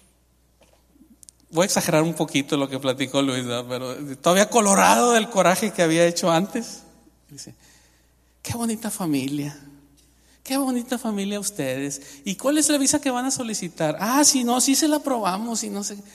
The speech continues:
Dice: "La gracia de Dios". O sea, hay una variable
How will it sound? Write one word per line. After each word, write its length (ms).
Dice: 200
"La 140
gracia 400
de 100
Dios". 340
O 40
sea, 100
hay 60
una 120
variable 680